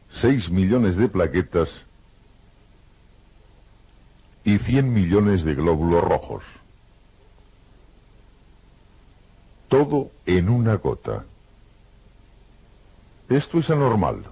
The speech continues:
un flujo de sangre muy lento en un animal que combate una infección. Normalmente,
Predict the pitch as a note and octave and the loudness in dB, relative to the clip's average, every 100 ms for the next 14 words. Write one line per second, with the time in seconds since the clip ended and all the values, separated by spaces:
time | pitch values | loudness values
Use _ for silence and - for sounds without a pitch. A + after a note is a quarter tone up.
0 | - - G#2 F#2+ C3+ B2+ A#2 F#2+ A2+ A#2 | -12 -4 -2 0 -2 0 0 2 0 0
1 | G#2+ G2 G#2 G2 F2+ D#2 G#2 A#2 A2 G#2+ | 0 2 2 2 0 0 0 0 0 0
2 | F#2+ F2+ G2+ F2+ E2+ D#2+ D2+ D2+ F2 E2+ | 0 0 0 -2 -2 -2 -2 0 0 2
3 | D#2+ D2+ D2+ E2+ F2 - E2+ - - - | 0 0 -2 -2 -2 0 -2 -4 -16 -20
4 | _ _ _ _ _ - E2+ F2+ A#2+ A#2+ | _ _ _ _ _ -6 -2 0 2 2
5 | B2+ D#2 B1 A#1+ | 0 -2 -4 -8